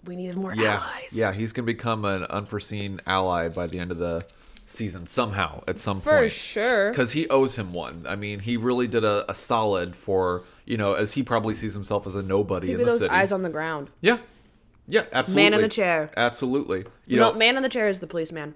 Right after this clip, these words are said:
Speaker 1: This is the eyes on the ground.
Speaker 2: like, he, like, Clint's already got a disability that could, uh, come to his detriment later in the season,
Speaker 1: Mm-hmm.
Speaker 2: and then maybe he's exactly like his man in the chair at some point somehow.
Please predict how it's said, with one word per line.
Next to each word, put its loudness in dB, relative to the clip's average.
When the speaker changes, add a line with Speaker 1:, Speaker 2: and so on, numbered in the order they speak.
Speaker 1:
This 0
is -4
the -2
eyes -4
on -10
the -14
ground. -12
Speaker 2:
like, 2
he, -2
like, -4
Clint's -4
already 4
got 2
a 2
disability 2
that 0
could, -2
uh, 2
come -4
to -4
his -4
detriment -2
later 0
in -4
the 0
season, -4
Speaker 1:
Mm-hmm. -6
Speaker 2:
and -4
then -4
maybe -2
he's -6
exactly -4
like -4
his -10
man -4
in -6
the -8
chair -4
at -10
some -10
point -12
somehow. -12